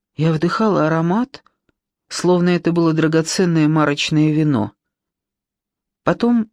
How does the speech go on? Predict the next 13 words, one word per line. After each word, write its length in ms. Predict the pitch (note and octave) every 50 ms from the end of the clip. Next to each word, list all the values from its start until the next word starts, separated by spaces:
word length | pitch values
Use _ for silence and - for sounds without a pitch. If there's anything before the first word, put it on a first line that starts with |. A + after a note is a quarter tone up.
| _ -
сделала 640 | E3 E3 E3 D#3+ E3+ G3+ G3+ F#3+ F3+ F3+ E3+ E3+ F3
глоток, 680 | F3 E3+ E3+ F3+ F3+ F3+ - C4 C4+ C4 C4+ - - _ _ _ _ _ _ _ _ _ _ _ _ _ _ _ _ _ _ _ _ _ _
и 120 | - E3+
тут 300 | E3 - A#3 A#3+ - -
нахлынули 680 | D#3 D#3 D#3 D#3+ - - F3+ F3+ F3+ F3+ E3+ E3 D#3+ D#3+
воспоминания. 960 | D3+ D#3 D#3 D#3 - - - D3+ D3 C#3 B2+ C3 B2 A2+ A2+ G#2 G2 F#2+ - - _ _ _ _ _ _ _ _ _ _ _ _ _ _ _ _ _ _ _ _ _ _ _ _ _ _ _ _ _ _ _ _ _ _ _ _ _ _ _ _ _ _ _ _ _ _ _ _ _ _ _ _ _ _ _ _ _ _ _ _ _ _ _
У 60 | - F3+
нашего 420 | A#3+ D4 D4+ - - C4 B3+ A#3
первого 560 | A3+ - A#3+ C#4 C#4+ C#4 C4 C4 B3 A3+ A3+
поцелуя 580 | A3 A#3 G#3+ - - - G#3 G#3 A3+ A#3+ A3 G#3+
был 180 | F#3 E3 E3+
вкус 360 | F3 - - - G#3 G3+ - -
пива. 440 | - A3 A3 G#3 E3+ A2 A2 -